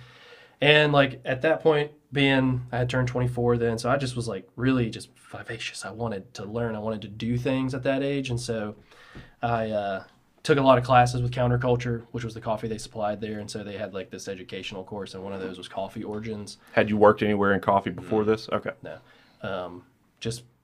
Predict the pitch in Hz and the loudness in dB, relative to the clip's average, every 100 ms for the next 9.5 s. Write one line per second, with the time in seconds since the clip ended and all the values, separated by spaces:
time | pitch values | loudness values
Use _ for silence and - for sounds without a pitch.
0 | _ _ _ _ _ - 165 165 131 127 | _ _ _ _ _ -2 0 4 4 4
1 | 156 151 139 127 120 117 - 127 123 120 | 4 4 4 0 0 -4 0 2 4 2
2 | 117 113 139 143 120 - - 135 120 127 | 0 -2 2 2 0 -8 -2 0 2 2
3 | 123 113 110 - - 117 113 - 117 110 | 2 0 -6 -10 -4 -4 -4 -12 -10 -8
4 | 107 107 113 120 120 113 113 117 113 107 | -6 -2 0 2 0 -4 -4 -2 0 -2
5 | 113 113 107 113 113 110 101 104 113 113 | -4 -6 -6 -2 -2 -2 -6 -4 -4 -4
6 | 113 107 - 113 123 139 143 143 - - | -6 -6 -8 -8 0 0 0 -4 -14 -20
7 | - 113 98 98 104 110 113 113 110 120 | -12 -8 -8 -4 -2 0 0 -2 -2 -2
8 | 123 131 143 135 151 156 143 123 117 113 | -2 0 0 2 2 2 2 -2 -4 -4
9 | 110 113 - - | -6 -10 -12 -14